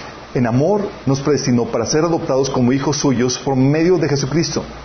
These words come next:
según el buen propósito de su voluntad, para alabanza de su gloriosa gracia que nos concedió en su amado".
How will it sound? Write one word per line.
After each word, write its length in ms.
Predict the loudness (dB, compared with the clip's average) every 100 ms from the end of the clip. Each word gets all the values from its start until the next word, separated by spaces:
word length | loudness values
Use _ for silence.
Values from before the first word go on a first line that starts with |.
| -16 -6
según 420 | -2 0 2 2
el 100 | 2
buen 200 | 2 0
propósito 480 | 0 -2 -2 0 0
de 60 |
su 120 | 2
voluntad, 360 | 2 2 0 -2 -4 -10 -16 -4
para 320 | -2 0 -2
alabanza 1040 | -2 0 0 0 -2 0 0 0 -2 -2
de 140 | 0 0
su 160 | 0
gloriosa 640 | 0 2 2 0 0 -2 -2 -8 -14 -6
gracia 600 | -2 -2 -2 -2 -2 -4 -8 -16 -4
que 80 |
nos 100 | -4
concedió 280 | -4 -4 -2
en 60 | -2
su 80 | -2
amado". 220 | -4